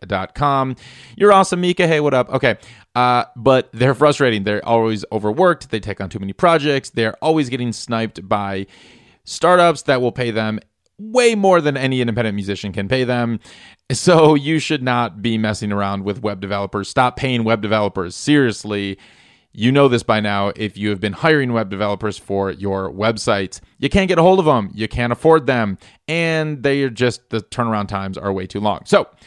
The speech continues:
Bandzoogle, this is how you can build a website. It's super easy.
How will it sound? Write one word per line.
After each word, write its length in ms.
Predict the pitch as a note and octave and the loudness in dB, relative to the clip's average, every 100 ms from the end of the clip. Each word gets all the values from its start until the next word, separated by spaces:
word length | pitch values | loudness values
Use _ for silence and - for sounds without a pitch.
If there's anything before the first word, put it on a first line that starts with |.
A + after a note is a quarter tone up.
| _ _ | _ _
Bandzoogle, 500 | F3+ G3+ D3 G#2+ - - _ _ | 2 4 4 0 -4 -12 _ _
this 140 | D#3+ | 0
is 40 | F3 | 2
how 60 | |
you 100 | G3 | 2
can 140 | F3 F3+ | 0 2
build 160 | E3+ | 2
a 40 | E3+ | 4
website. 380 | F3 D#3+ C3+ A2+ | 2 2 0 2
It's 160 | F3+ - | -2 0
super 240 | G3 F#3 | -2 -2
easy. 400 | F#3 G3+ D#3+ A#2 | -2 -4 -4 -6